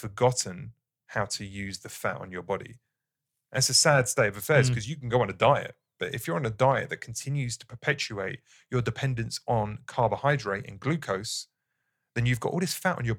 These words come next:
Speaker 1: body that you can't tap into because you get too hungry before you even have an opportunity to start leveraging it 'cause you have these cravings and these drives. And that is not just because it's habitual or because you're, y-, you've got low discipline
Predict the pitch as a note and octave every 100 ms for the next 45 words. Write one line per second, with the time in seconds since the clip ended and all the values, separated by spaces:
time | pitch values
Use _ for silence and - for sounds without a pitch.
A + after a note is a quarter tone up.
0 | E3+ A2+ F#2+ G2+ C3 - - - A2+ E3
1 | D#3+ - B2 _ _ _ _ _ _ B2+
2 | C#3 B2+ F3 - - C3 - F3+ C3 G2+
3 | G#2+ - B2 A#2+ A#2+ A#2 A#2+ A#2 - -
4 | B2 G2+ - - G2+ A#2 A2+ G2 F#2 F#2
5 | _ _ _ - G2+ G2+ G2+ - - G#2
6 | F#2+ F#2 F#2 G2 G2+ F#2+ G#2 F#2 F#2 -
7 | - _ - - A2 B2+ - A#2+ C3 C#3
8 | - A2+ - - G#2+ - - A2 A2+ -
9 | - B2+ D#3+ - _ - G#2 A2 A2+ G2+
10 | G#2+ G#2 G2+ G2 _ _ _ _ - -
11 | _ _ _ - A#2 A2+ - A2 G#2+ G#2
12 | C#3 - G#2+ G#2 C3+